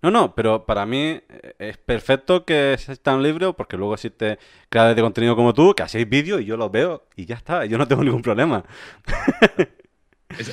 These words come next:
Speaker 2: esa es otra, si, si no con-, si no contaran la historia como la cuentan, no ten-, no teníamos trabajo los youtubers de lo de
Speaker 1: Claro,
Speaker 2: WoW.
Speaker 1: claro. Es, es decir, no sabes la de, yo la de cantidad de cont-, de cosas que aprendo del WoW,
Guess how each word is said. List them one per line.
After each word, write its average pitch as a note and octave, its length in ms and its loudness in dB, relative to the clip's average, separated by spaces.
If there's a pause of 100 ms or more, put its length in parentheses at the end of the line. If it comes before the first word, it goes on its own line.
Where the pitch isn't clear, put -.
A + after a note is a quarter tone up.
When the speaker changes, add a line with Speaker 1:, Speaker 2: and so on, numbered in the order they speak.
Speaker 2:
esa A#2+ 120 -6
es A#2+ 100 -4
otra, A#2+ 240 -4
si, A#2 220 -4
si A#2 140 -4
no G#2+ 120 -6
con-, B2 160 -8
si A#2+ 120 -16
no A2+ 120 -10
contaran A#2+ 320 -4
la B2 40 -2
historia A#2+ 640 -4
como A#2 140 -10
la A2 120 -8
cuentan, C#3 500 -6
no B2 100 -10
ten-, B2+ 240 -10
no B2+ 100 -12
teníamos B2+ 300 -8
trabajo A#2 420 -6
los G#2 160 -8
youtubers G#2 400 -8
de G2 120 -8
lo G#2 100 -8
de F#2+ 60 -4
Speaker 1:
Claro, C3 200 2
Speaker 2:
WoW. - 20 -2
Speaker 1:
claro. A2+ 320 0 (160)
Es, A#2+ 200 -4
es C3+ 140 0
decir, D3 300 -2
no C3 160 -2
sabes D#3 420 -2
la C3 160 2
de, A#2+ 180 2
yo C3 140 6
la D#3+ 100 6
de G#2+ 120 6
cantidad A2+ 340 0
de D3 140 -2
cont-, C3 320 -4
de G#2+ 280 -2
cosas - 260 -6
que G#2 160 -2
aprendo A2 320 0
del C3 120 4
WoW, C3 280 0